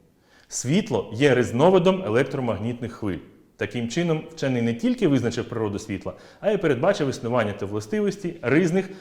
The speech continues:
видів електромагнітних хвиль. У вакуумі, і тільки в ньому, всі електромагнітні хвилі поширюються з однаковою швидкістю С, тому для вакууму довжина і частота електромагнітної хвилі пов'язані формулою. Лямбда дорівнює С поділити на ню.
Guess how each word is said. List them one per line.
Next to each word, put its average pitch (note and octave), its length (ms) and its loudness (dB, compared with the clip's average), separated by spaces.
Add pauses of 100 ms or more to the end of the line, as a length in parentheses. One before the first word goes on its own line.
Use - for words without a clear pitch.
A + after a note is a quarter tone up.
(160)
видів A#2 540 2
електромагнітних A#2 800 -6
хвиль. E2 240 -12 (520)
У A2+ 100 -4
вакуумі, C3+ 640 4
і A2+ 60 -4
тільки D3 340 4
в B2+ 80 0
ньому, F#2 280 2 (340)
всі E3 380 0
електромагнітні A#2 760 0
хвилі A#3 300 0
поширюються A3 540 -2
з A#2+ 60 -2
однаковою F3+ 440 0
швидкістю D#3 540 -2
С, G#2+ 220 2
тому B2 480 -2 (160)
для A2+ 140 0
вакууму D#3+ 500 4
довжина B2 420 2
і A#2+ 80 -2
частота A#2 480 -2
електромагнітної A2 760 -4
хвилі G#3+ 320 -2 (260)
пов'язані C#3 480 -2
формулою. G2+ 580 0 (480)
Лямбда G#2+ 600 4
дорівнює C#3+ 640 0
С B2+ 260 2
поділити G#2+ 680 -2 (100)
на G2+ 120 -6
ню. E2+ 180 -6